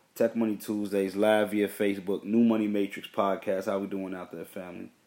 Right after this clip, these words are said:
How's everybody doing? Let me see who we got checking in with us right now. Brother Polo, Miss Agnes, Brother Parks, Miss Stephanie, uh, Miss Red, how we doing?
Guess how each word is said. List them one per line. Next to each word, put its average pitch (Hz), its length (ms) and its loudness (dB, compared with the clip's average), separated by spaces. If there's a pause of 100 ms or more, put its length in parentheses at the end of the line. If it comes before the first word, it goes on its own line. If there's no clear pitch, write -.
(320)
How's 95 260 0
everybody 92 380 -2
doing? 92 220 -6
Let 98 140 -4
me 107 100 0
see 107 100 -6
who 98 100 -2
we 95 140 -4
got 95 200 -4
checking 95 300 -4
in 101 180 -2
with 98 120 -2
us 98 100 -8
right 98 180 0
now. 101 180 -2
Brother 92 200 -4
Polo, 104 420 0
Miss 90 220 -6
Agnes, 104 380 0
Brother 92 220 -6
Parks, 107 500 -4 (520)
Miss 95 200 -8
Stephanie, 110 640 2 (720)
uh, 98 320 2
Miss 98 240 -4
Red, 110 280 6
how 107 120 2
we 101 80 -2
doing? 107 460 0